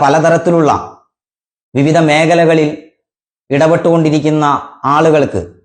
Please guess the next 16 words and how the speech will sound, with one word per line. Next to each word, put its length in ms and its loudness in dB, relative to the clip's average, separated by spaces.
അംഗൻവാടി 600 0
തൊഴിലാളികൾക്ക്, 600 0
ഹെൽപ്പർമാർക്ക്, 760 -2
ആശാ 380 0
വർക്കർമാർക്ക്, 720 -2
ആയമാർക്ക്, 600 0
ഇങ്ങനെ 580 -2
വിവിധ 260 2
മേഖലകളിൽ 580 2
ജോലി 300 0
ചെയ്യുന്ന 240 0
മനുഷ്യർക്ക് 500 -2
അവരുടെ 240 0
ഓണറേറിയം 600 0
വർദ്ധിപ്പിക്കുമ്പോ 680 -2
ഇനി 120 2